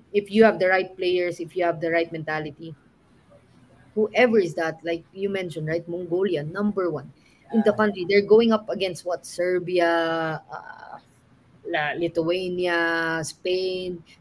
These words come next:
Speaker 1: America, they're going up against those guys and
Speaker 2: Yes.
Speaker 1: they're beating them at
Speaker 2: Yes.
Speaker 1: some point. And for, uh, newbie, uh, four guys, newbie <laughs> in the international stage of three X three, who wouldn't,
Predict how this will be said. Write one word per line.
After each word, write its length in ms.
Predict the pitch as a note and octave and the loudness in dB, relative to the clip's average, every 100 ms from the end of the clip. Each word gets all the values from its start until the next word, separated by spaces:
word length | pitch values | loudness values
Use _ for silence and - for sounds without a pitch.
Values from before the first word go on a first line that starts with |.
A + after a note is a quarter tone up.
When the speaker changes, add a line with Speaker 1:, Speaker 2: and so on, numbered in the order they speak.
| _ E3 | _ -6
Speaker 1:
America, 760 | F3 G3 F#3+ F3+ F#3 F3+ F3 E3+ | 0 2 2 0 0 0 0 -4
they're 180 | F#3+ F#3+ | -4 4
going 240 | A#3+ B3 | 6 6
up 180 | B3+ A#3+ | 0 -2
against 380 | A3+ A#3+ A3+ - | 2 2 0 2
those 260 | A3 A3+ - _ | 4 4 -4 _
guys 320 | G#3+ G#3+ A#3+ E3+ | 0 2 2 0
and 160 | A3 | 2
Speaker 2:
Yes. 180 | G#3+ G#3 D#3 - - | 2 0 -6 -20 -10
Speaker 1:
they're 220 | G#3+ E3+ | -8 -2
beating 340 | C4 C#4 B3 | -2 -2 -4
them 220 | D#3 C#3+ - _ _ _ _ _ | -4 -6 -10 _ _ _ _ _
at 140 | G3 - | -2 0
Speaker 2:
Yes. 40 | |
Speaker 1:
some 180 | A3 F#3+ | -2 -2
point. 200 | G3 - D#3 _ _ _ _ - - - - C4+ | -4 -6 -12 _ _ _ _ -20 -20 -20 -4 2
And 240 | D4+ C4+ B3+ | 2 2 2
for, 360 | C#4+ C4 - - | 4 4 2 2
uh, 440 | A#3+ A#3 A3 G3+ F3+ | 6 8 8 4 2
newbie, 720 | G#3 C#4 C#4 A#3 A3 F3+ D#3 - | 4 4 2 2 2 0 -8 -12
uh, 80 | - | -10
four 400 | F#3 A#3+ C4 B3+ | -2 4 8 8
guys, 400 | - G#3 G3+ G3+ | 6 4 2 0
newbie 800 | A3 B3 A3+ A3+ A3 - B3+ A#3+ | 0 0 2 2 2 0 -2 -2
<laughs> 300 | - - - | -12 -12 -6
in 80 | C4 | 0
the 80 | B3+ | 2
international 680 | B3+ B3+ A#3+ B3 B3 A#3+ A3+ | 4 4 4 2 2 0 0
stage 340 | - A#3 A#3 A3 | 2 2 2 0
of 120 | G#3+ - | -6 -8
three 180 | B3 | -4
X 240 | C4+ - - | -4 -6 -12
three, 240 | F3+ E3+ - _ _ _ _ _ _ _ - - _ _ - | -10 -10 -14 _ _ _ _ _ _ _ -20 -20 _ _ -6
who 140 | F4 | -4
wouldn't, 280 | F4+ F4+ | -2 -4